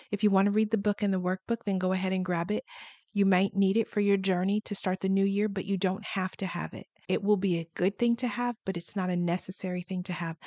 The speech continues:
Don't let that stop you from joining us to kick this year off with the pursuit of health in truth. If you're ready for real change, then join us. I'm gonna be with you, but more importantly, God is with you. I look forward to chatting with you in the next podcast shortly after the new year.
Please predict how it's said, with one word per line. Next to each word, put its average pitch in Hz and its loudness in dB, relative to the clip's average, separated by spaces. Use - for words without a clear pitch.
Don't 196 -2
let 233 -2
that - -4
stop - 0
you 196 2
from 190 -2
joining 190 2
us 170 -4
to - -2
kick 226 2
this 214 0
year 208 0
off 175 -2
with 190 -2
the - -18
pursuit - -2
of 180 -4
health 190 -2
in 190 0
truth. - -4
If 180 -2
you're 240 4
ready 240 6
for 220 -2
real 202 2
change, 185 -2
then 208 6
join 175 2
us. - -10
I'm 208 2
gonna 185 4
be 180 2
with 190 0
you, 233 2
but 185 2
more 208 6
importantly, 202 2
God 175 -2
is - -4
with 170 -4
you. 180 -6
I 196 4
look 202 4
forward 208 2
to - -10
chatting 202 0
with 220 0
you 220 4
in 202 4
the 185 2
next - -6
podcast 240 -2
shortly 220 2
after 208 2
the 214 6
new 208 8
year. 180 0